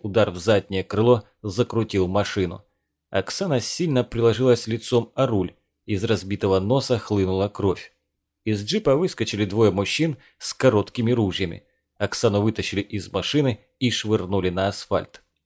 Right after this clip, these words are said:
«Смотри, какая тёлка! Вот повезло!» Разглядев добычу, воскликнул один из налётчиков.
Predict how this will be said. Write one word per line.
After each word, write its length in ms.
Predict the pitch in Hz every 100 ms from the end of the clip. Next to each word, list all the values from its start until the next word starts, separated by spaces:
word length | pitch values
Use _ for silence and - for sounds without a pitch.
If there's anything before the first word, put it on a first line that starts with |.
| _ _ _ _ _ _
«Смотри, 720 | _ - - 101 123 156 131 101
какая 460 | 135 - 196 160
тёлка! 560 | - - 135 92 - - _ _
Вот 420 | 87 90 175 -
повезло!» 720 | - 214 233 185 127 92 78 _ _ _ _
Разглядев 540 | 117 117 123 104 107
добычу, 480 | 92 107 98 156 120
воскликнул 480 | 110 - 123 117 110
один 220 | 107 104
из 120 | 107
налётчиков. 680 | 98 113 101 - - - -